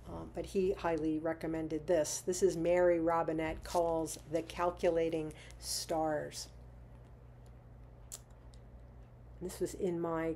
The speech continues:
quest to read some, uh, contemporary science fiction that was written by women. Um,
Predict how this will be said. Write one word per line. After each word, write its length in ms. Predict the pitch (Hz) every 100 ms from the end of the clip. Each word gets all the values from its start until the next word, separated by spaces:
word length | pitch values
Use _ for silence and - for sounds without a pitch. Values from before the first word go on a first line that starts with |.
| -
quest 560 | - 175 175 - - -
to 380 | - 180 165 160 170
read 480 | 175 190 185 170
some, 580 | - - 180 175 170 165 - - - - -
uh, 260 | 165 170 160
contemporary 920 | - 170 - 208 - 185 170 165 160 -
science 480 | - 180 170 170 -
fiction 600 | - 185 - 175 170 165 - - -
that 300 | 170 175 170
was 180 | 170 160
written 540 | 175 175 185 185 175 180 - 170 -
by 440 | 165 160 160 160 160 - - - - -
women. 440 | 170 156 165 147 - - - - - - -
Um, 300 | 160 156